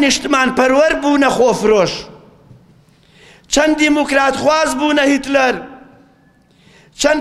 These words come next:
پرۆلیتار بوونە بورجواز. ئەم قسە قەڵبانە، ئێمە هەراسان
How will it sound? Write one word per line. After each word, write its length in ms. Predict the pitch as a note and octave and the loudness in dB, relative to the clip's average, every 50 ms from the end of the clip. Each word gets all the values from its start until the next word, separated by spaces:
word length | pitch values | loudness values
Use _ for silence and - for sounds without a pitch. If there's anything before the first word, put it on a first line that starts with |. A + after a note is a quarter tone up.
| - C#4 | -4 -2
پرۆلیتار 720 | D4 D4+ D4 C#4+ C#4+ C#4 C4+ C#4 C#4 D4+ D4+ D#4 D#4+ D#4 D#4 | 0 0 0 0 0 -2 -2 -2 0 0 0 0 0 -2 -2
بوونە 240 | D#4 D#4 D4+ D4+ D4+ D4 D4 | -2 -2 0 0 0 -2 -2
بورجواز. 600 | C#4+ C4+ G3+ A#3+ C#4+ C#4 C4 B3+ B3 G#3+ - - - - - - - - - - - - - _ _ _ _ _ _ _ _ _ _ _ _ _ _ _ _ _ _ _ _ _ _ _ _ _ _ _ _ _ _ - | -4 -6 -6 -4 -2 0 0 0 0 -2 -4 -8 -12 -16 -20 -20 -20 -20 -20 -20 -20 -20 -20 _ _ _ _ _ _ _ _ _ _ _ _ _ _ _ _ _ _ _ _ _ _ _ _ _ _ _ _ _ _ -4
ئەم 140 | B3 B3 B3 - | -4 -4 -4 -6
قسە 200 | - - G#3+ F#3 - - | -8 -8 -8 -8 -6 -6
قەڵبانە، 580 | G3 G#3 G3 E3 F3 G3 F#3+ F#3+ G#3+ B3 B3+ G#3+ D#3 - - - - - - - _ _ _ _ _ _ _ _ _ - _ _ _ - - - - _ - A#3+ | -6 -6 -4 -2 -2 -2 0 -2 -2 -2 -4 -4 -6 -8 -12 -20 -20 -20 -20 -20 _ _ _ _ _ _ _ _ _ -20 _ _ _ -20 -20 -20 -20 _ -4 -2
ئێمە 280 | A3+ A3+ A3+ B3 B3 G3 G3+ | -2 0 0 -2 -2 -2 0
هەراسان 520 | G#3+ G#3+ G#3+ G3 F3 - A#3 A#3 A3+ G#3+ | 0 0 0 0 -2 -4 -4 -4 -2 -2